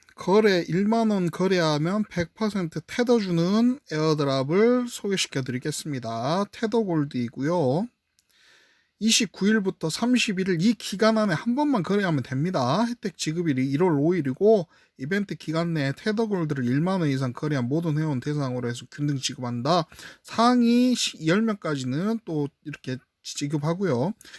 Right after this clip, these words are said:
이벤트 코드 등록하고 그다음에 테더 골드를 거래하면 되는데 일만 원이니까 오천삼백 원, 오천오백 원 정도 매수해가지고 매도하시면 되죠. 혜택 알림 설정하시고요. 이거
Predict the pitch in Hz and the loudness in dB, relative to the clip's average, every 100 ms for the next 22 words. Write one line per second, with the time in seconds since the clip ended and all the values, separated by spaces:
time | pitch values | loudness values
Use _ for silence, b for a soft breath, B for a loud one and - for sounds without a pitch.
0 | B B B B B B B 156 190 254 | B B B B B B B -2 4 4
1 | 247 - - 254 262 240 247 214 170 180 | 2 -4 0 2 2 4 2 2 -2 0
2 | 185 - 156 131 120 117 117 165 240 277 | -2 -4 -4 -4 -4 -6 -2 2 2 0
3 | - 156 131 131 151 196 214 240 226 240 | -8 -6 -4 -2 -2 -2 -2 -2 -2 0
4 | 185 160 151 151 175 - 165 165 156 143 | 0 -2 -2 0 0 0 0 2 2 0
5 | 127 131 156 139 123 139 175 190 160 135 | -2 -2 -2 0 0 2 2 2 0 0
6 | 113 - 151 180 135 117 _ _ _ _ | -2 -4 2 4 2 0 _ _ _ _
7 | _ _ _ _ 151 151 - 131 123 165 | _ _ _ _ -4 -2 0 -2 0 -2
8 | 170 151 123 143 - 139 135 160 143 127 | 0 0 0 -2 -4 -2 0 2 2 0
9 | 123 117 117 123 160 151 127 117 120 113 | -4 -4 -2 -2 -2 -2 -2 -6 -8 -6
10 | 120 131 135 143 - 160 117 110 - 135 | -6 -4 -4 -4 -2 -4 -4 -8 -8 -4
11 | 147 120 151 226 B B B B - 202 | 0 2 2 0 B B B B -8 -8
12 | - 180 131 127 135 131 110 165 156 135 | -4 -2 -2 -2 -2 -4 -4 -6 -6 -6
13 | 147 160 196 160 120 113 175 233 _ b | -4 -6 -6 -4 -4 0 0 -2 _ b
14 | b b b - 123 143 151 185 214 220 | b b b -16 -14 -6 -2 0 2 0